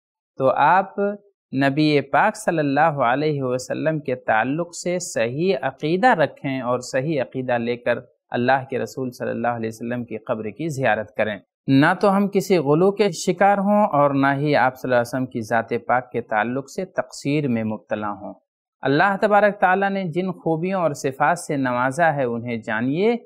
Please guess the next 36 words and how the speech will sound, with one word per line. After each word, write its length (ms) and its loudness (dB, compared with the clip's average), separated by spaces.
और 280 2
जिन 240 0
चीज़ों 420 -4
को 200 0
अल्लाह 380 2
ने 260 -4
अपने 400 -2
लिए 300 4
ख़ास 440 0
कर 200 2
रखा 300 0
है, 280 -2
उन्हें 280 0
अल्लाह 360 0
की 220 -8
ज़ात 320 -2
पाक 300 -2
तक 160 -2
महदूद 440 -4
रखिए। 460 -6
अब 160 2
जब 160 2
हम 400 4
नबी 340 2
पाक 280 2
सल्लल्लाहु 540 2
अलैहि 160 -2
वसल्लम 360 -6
की 140 -6
मस्जिद 440 -4
की 100 -4
ज़ियारत 520 0
के 80 -2
लिए 200 -2
जाते 340 -4
हैं, 280 -2